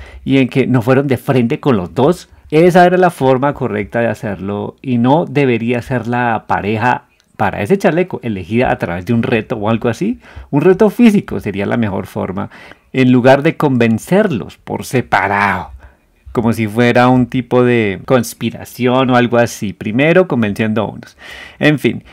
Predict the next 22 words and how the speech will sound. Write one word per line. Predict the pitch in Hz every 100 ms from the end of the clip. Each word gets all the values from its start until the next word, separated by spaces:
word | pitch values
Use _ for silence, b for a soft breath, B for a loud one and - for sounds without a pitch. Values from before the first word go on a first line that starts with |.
| b
y | - 175
Kratos | 180 175 180 170
también | 151 135 131
comentó | 147 135 117 120 113
acerca | 123 107 113 - 120
de | 113 107
las | 95 87 -
cuatro | 113 117 202
parejas | 196 151 139 143
que | - 110
ya | 104
se | 123
completaron | 123 110 101 101 107 -
y | 117 113 113
sobre | 131 107 104 104
quién | - 135 156
podría | 160 170 160 147 147
salir, | 143 117 139 226 -
pero | 139 180 202 139
en | 98
el | 90
capítulo | - - 104 98 - 123 180 254